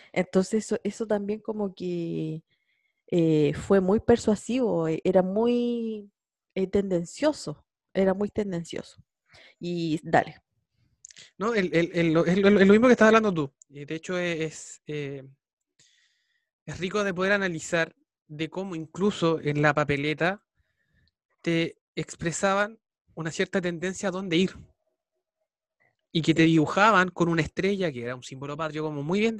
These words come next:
Speaker 2: lo analizas tú,
Speaker 1: No
Speaker 2: y
Speaker 1: sale
Speaker 2: comparto
Speaker 1: la,
Speaker 2: esa idea.
Speaker 1: la bandera.
Speaker 2: Y también yo lo veo como una estrella, prácticamente como una esperanza, que aquí me aseguro con esto.
Speaker 1: Claro.
Speaker 2: ¿Qué pasaba también? De que había una tercera opción, pero esa, era,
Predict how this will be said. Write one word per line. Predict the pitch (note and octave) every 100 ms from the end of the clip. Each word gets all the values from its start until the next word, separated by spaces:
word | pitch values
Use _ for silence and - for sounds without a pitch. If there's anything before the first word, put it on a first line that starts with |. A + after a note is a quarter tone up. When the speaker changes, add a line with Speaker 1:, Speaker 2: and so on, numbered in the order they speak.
| F#3
Speaker 2:
lo | - F#3+
analizas | F#3 F#3 F#3+ F#3+ -
tú, | E3 E3+
Speaker 1:
No | C#3
Speaker 2:
y |
Speaker 1:
sale | C3+ G3+
Speaker 2:
comparto | G3 F#3+ G#3 F#3+
Speaker 1:
la, |
Speaker 2:
esa | F3+
idea. | F3+ C#3 C#3 F#3+ _ _
Speaker 1:
la | F#3 F3+
bandera. | G#3 G3 - _
Speaker 2:
Y | F3+
también | E3+ F3 F#3+
yo | A3 A3
lo |
veo | F3+ G3+
como | G#3 G3 F#3
una | E3+ E3+
estrella, | - - G3+ A3+ E3
prácticamente | E3 - G3 F#3+ G#3
como | F#3
una | F3
esperanza, | E3 - D#3+ F3+ G#3+ - C4+ - _ _ _ _ _ _
que | -
aquí | E3+
me | G3
aseguro | F#3+ F3+ D3+ F3+ A3+
con | A#3
esto. | A3+ - B2+ _ _ _ _ _ -
Speaker 1:
Claro. | F3 D#3 -
Speaker 2:
¿Qué | - F#3+
pasaba | G3+ G#3+ G#3+
también? | A#3 F#3+ F3+ - _ -
De | D#3
que | D3+ D#3+
había | E3 B3+
una | C#4
tercera | F#3 - E3
opción, | D3+ - F3 B2+ _ _
pero | -
esa, | - C#3 C#3+
era, | D#3